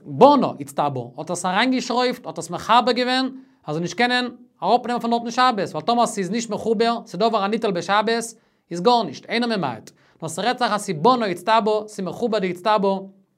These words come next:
צום וואנט, און דורך דעם ווערט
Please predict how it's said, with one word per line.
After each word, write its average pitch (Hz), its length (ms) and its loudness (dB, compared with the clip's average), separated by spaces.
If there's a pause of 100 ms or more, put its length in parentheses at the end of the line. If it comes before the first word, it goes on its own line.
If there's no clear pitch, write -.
(600)
צום 170 380 2 (480)
וואנט, 208 400 2 (400)
און 208 180 0
דורך 220 260 2
דעם 196 440 2
ווערט 208 320 2